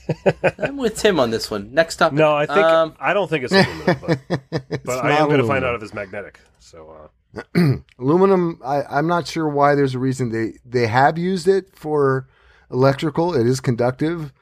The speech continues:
Speaker 3: but I'm thinking, uh, because it's, I
Speaker 1: There was
Speaker 3: don't
Speaker 1: a
Speaker 3: know.
Speaker 1: copper shortage in the seventies. I know
Speaker 3: It's
Speaker 1: my
Speaker 3: not, well,
Speaker 1: home
Speaker 3: it's
Speaker 1: area.
Speaker 3: not, it's not as conductive, I think, as, like, regular metal and copper
Speaker 1: No.
Speaker 3: and things like that.
Speaker 1: And the
Speaker 3: Or maybe
Speaker 1: danger
Speaker 3: it's
Speaker 1: with
Speaker 3: a,
Speaker 1: it is
Speaker 3: I know
Speaker 1: that
Speaker 3: it's a
Speaker 1: when
Speaker 3: heat sink.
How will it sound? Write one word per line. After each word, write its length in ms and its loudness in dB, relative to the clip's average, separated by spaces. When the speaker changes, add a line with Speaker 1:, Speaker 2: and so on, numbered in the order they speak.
Speaker 3:
but 140 2
I'm 180 4
thinking, 840 -2
uh, 520 2
because 480 -2
it's, 640 -4
I 60 -4
Speaker 1:
There 40 2
was 120 2
Speaker 3:
don't 60 0
Speaker 1:
a 40 0
Speaker 3:
know. 40 4
Speaker 1:
copper 220 0
shortage 460 -4
in 80 -10
the 80 -12
seventies. 760 -8
I 100 -16
know 80 2
Speaker 3:
It's 100 0
Speaker 1:
my 140 4
Speaker 3:
not, 80 2
well, 100 6
Speaker 1:
home 180 2
Speaker 3:
it's 80 -2
Speaker 1:
area. 60 0
Speaker 3:
not, 340 0
it's 160 -4
not 260 0
as 280 2
conductive, 580 2
I 120 0
think, 280 -4
as, 220 -4
like, 200 -4
regular 280 -4
metal 280 -6
and 80 -8
copper 300 -8
Speaker 1:
No. 80 -4
Speaker 3:
and 80 -6
things 120 -12
like 160 -8
that. 260 -4
Speaker 1:
And 120 -8
the 80 -6
Speaker 3:
Or 60 -6
maybe 240 4
Speaker 1:
danger 40 8
Speaker 3:
it's 60 -2
Speaker 1:
with 20 -
Speaker 3:
a, 80 6
Speaker 1:
it 60 0
is 60 2
Speaker 3:
I 60 4
know 120 6
Speaker 1:
that 40 6
Speaker 3:
it's 120 0
a 20 4
Speaker 1:
when 80 4
Speaker 3:
heat 160 4
sink. 420 0